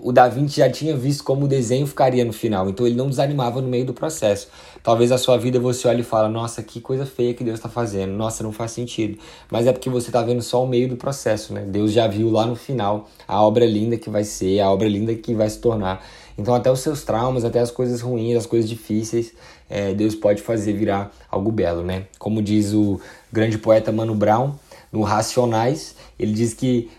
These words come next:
até no lixão nasce flor. Então, a gente segue com essa fé aí, é, que até nas coisas ruins Deus pode produzir algo bom.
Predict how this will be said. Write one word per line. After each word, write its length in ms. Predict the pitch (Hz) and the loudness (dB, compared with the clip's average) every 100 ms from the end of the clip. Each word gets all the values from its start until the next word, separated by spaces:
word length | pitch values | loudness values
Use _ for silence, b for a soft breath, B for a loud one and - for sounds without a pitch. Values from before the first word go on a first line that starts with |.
| B | B
até 300 | - 110 143 | -6 2 4
no 100 | 156 | 6
lixão 600 | 160 139 - 127 139 143 - - | 4 2 2 0 0 -4 -8 -8
nasce 300 | 127 117 135 | -2 -2 -4
flor. 400 | 120 110 95 - - | -6 0 0 -2 -8
Então, 460 | 107 107 110 123 139 b b - | -6 -2 0 -2 -8 b b -6
a 80 | |
gente 200 | 98 110 - | -6 -6 -2
segue 240 | 110 107 | -2 0
com 100 | 117 | -2
essa 220 | 107 120 | -2 -4
fé 320 | - - 107 | -6 0 2
aí, 320 | 101 95 107 107 B B - | 2 0 -2 -6 B B -8
é, 160 | 92 | -6
que 260 | 87 - 98 | -6 -2 0
até 240 | 98 95 | 0 0
nas 140 | 104 107 | -4 -2
coisas 220 | 110 104 | -2 -4
ruins 260 | 113 104 98 | -4 -4 0
Deus 160 | 98 | -2
pode 240 | - 95 - | 0 -2 0
produzir 400 | 104 90 95 95 | -2 -2 -2 0
algo 240 | 95 101 | 0 -2
bom. 300 | 107 90 | -2 -2